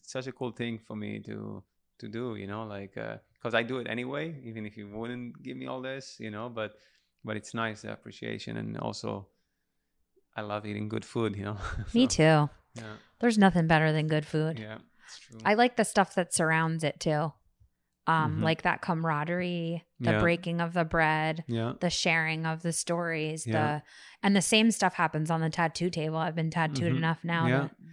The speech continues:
Speaker 1: We like
Speaker 2: we're
Speaker 1: psychologists, you know.
Speaker 2: Yeah. We like, it's same thing, I think, with, like, barbers and hairdressers.
Speaker 1: Mm-hmm.
Speaker 2: It's something that's
Speaker 1: But,
Speaker 2: very
Speaker 1: but
Speaker 2: personal
Speaker 1: in
Speaker 2: to
Speaker 1: tattooing
Speaker 2: people.
Speaker 1: also the customer is in pain. So it's even more personal, you know, it's like, "Oh, I'm going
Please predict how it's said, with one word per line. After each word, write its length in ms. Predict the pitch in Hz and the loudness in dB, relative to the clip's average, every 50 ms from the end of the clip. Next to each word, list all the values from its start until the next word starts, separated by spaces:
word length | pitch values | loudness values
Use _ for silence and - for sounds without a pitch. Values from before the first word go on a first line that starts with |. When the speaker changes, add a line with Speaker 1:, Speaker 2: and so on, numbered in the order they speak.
| - 120 | -8 -4
Speaker 1:
We 80 | 113 117 | 0 4
like 160 | 117 117 117 | 4 4 4
Speaker 2:
we're 60 | 165 170 | 4 2
Speaker 1:
psychologists, 800 | - 120 - - 120 127 131 123 113 110 110 - - - - - | 0 0 2 0 0 0 2 0 -2 -4 -6 -6 -6 -10 -12 -10
you 120 | 123 113 - | -8 -6 -4
know. 100 | - 110 | -4 -4
Speaker 2:
Yeah. 120 | 113 - - _ _ _ _ _ | -6 -8 -10 _ _ _ _ _
We 220 | 165 165 165 - - | -4 -4 -4 -4 -4
like, 360 | - 160 151 151 - - - _ - - - - _ | -4 -4 -4 -4 -8 -18 -20 _ -20 -20 -20 -12 _
it's 160 | - 185 - - | -6 -4 2 4
same 200 | 285 294 294 285 | 4 4 6 4
thing, 160 | 349 330 320 | 2 4 4
I 100 | 285 240 | 4 6
think, 180 | 220 226 214 | 6 6 6
with, 180 | 208 196 175 - | 6 4 4 4
like, 180 | 185 165 156 - | 0 0 2 4
barbers 440 | - 147 147 151 160 160 160 156 160 | 4 4 4 4 2 2 0 0 -2
and 80 | 156 | -4
hairdressers. 960 | 143 143 139 143 143 139 - 156 151 151 - - 165 156 151 151 147 120 113 131 | -2 0 0 0 -2 0 0 0 0 0 -2 -2 -2 0 0 0 0 -2 -2 -4
Speaker 1:
Mm-hmm. 100 | 131 139 - - - - | -6 -8 -12 -14 -4 -4
Speaker 2:
It's 160 | 185 - - | -4 -2 2
something 380 | - 190 202 190 - 226 208 | 2 2 2 4 2 0 2
that's 220 | 202 185 175 - - | 4 2 0 0 0
Speaker 1:
But, 140 | 151 143 208 | 2 6 8
Speaker 2:
very 300 | 196 185 180 190 208 226 | 8 8 8 8 6 8
Speaker 1:
but 140 | - - - | 8 8 8
Speaker 2:
personal 320 | 185 196 - - 226 220 226 | 8 6 4 6 4 6 8
Speaker 1:
in 40 | 233 | 8
Speaker 2:
to 60 | 240 | 6
Speaker 1:
tattooing 260 | 240 233 147 139 127 123 | 6 6 6 4 6 8
Speaker 2:
people. 100 | 127 127 | 8 8
Speaker 1:
also 200 | 127 123 127 117 | 8 6 2 0
the 100 | 113 - | -2 0
customer 400 | - 120 113 - 117 113 110 107 | 2 0 2 2 0 0 0 0
is 140 | 107 101 | 0 0
in 140 | 107 104 101 - | -2 -4 -4 -4
pain. 560 | - - 120 110 110 101 95 95 92 95 - _ _ _ - - - - - - - - | -2 -2 0 0 2 0 0 -2 -4 -6 -10 _ _ _ -20 -20 -18 -20 -20 -20 -20 -18
So 140 | - - 117 | -2 0 0
it's 140 | 117 104 123 | 2 2 0
even 160 | 117 113 110 | 0 0 0
more 240 | 107 110 117 120 113 | 4 4 4 4 4
personal, 580 | - - 107 101 - - 110 110 113 117 - - | 4 0 -2 0 -2 -4 -4 -4 -4 -6 -6 -6
you 80 | 107 104 | -6 -4
know, 160 | 104 107 107 | -4 -4 -4
it's 160 | 107 104 104 | -6 -6 -6
like, 220 | 104 95 98 98 - | -4 -4 -4 -4 -4
"Oh, 80 | 107 107 | -4 -2
I'm 300 | 107 104 110 117 120 117 | -2 -2 -2 -2 -2 -2
going 380 | 110 117 117 117 113 107 - | -2 -2 -4 -4 -6 -8 -10